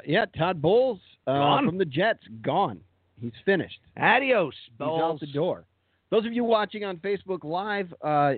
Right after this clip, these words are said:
Speaker 1: you got the, the, the picture there going on. We got Willie Nelson wearing the, uh, the Bears hat,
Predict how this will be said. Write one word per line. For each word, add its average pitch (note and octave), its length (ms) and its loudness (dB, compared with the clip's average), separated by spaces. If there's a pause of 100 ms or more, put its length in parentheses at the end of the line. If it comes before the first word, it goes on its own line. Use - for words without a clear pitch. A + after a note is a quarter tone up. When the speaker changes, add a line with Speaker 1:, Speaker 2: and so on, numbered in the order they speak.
Speaker 1:
you B2+ 520 -6
got D3+ 200 2
the, C#3+ 380 0
the, B2+ 320 0
the A#2+ 80 -6
picture D#3+ 380 -4
there D3+ 160 6
going D3 240 4
on. D3+ 160 2
We C#3+ 80 2
got A#2+ 160 2
Willie B2+ 240 0
Nelson A2 340 -8
wearing F#2 300 -8
the, F2 240 -14
uh, D2 180 -14 (300)
the F#2+ 60 -10
Bears F#2+ 440 -2
hat, G#3 220 4